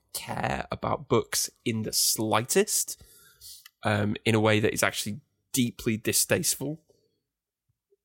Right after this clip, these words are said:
Um, the, the great kind of critic of the petty bourgeoisie, uh, in kind of literary or philosophical works is Kierkegaard, right? So Kierkegaard says that the petty bourgeois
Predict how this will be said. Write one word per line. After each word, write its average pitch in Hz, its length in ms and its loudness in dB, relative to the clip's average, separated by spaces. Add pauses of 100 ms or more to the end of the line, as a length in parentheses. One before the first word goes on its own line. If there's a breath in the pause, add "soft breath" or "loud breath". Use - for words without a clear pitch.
(360)
Um, 113 400 2 (500)
the, 135 420 0
the 127 100 -2
great 135 460 0
kind 120 220 -2
of 107 60 -4
critic 123 520 0
of 107 120 -6
the 107 80 -6
petty 110 220 -4
bourgeoisie, 110 760 -2 (600 soft breath)
uh, 107 220 2 (100)
in 107 240 -4
kind 110 200 -4
of 107 60 -4
literary 110 320 -2
or - 20 -2
philosophical - 560 -4
works 110 320 -4
is 98 80 -10
Kierkegaard, - 640 -4
right? 107 240 -8
So 113 100 -12
Kierkegaard 113 480 -2
says - 280 -4
that - 160 -2
the - 40 -12
petty 160 220 -4
bourgeois 131 520 0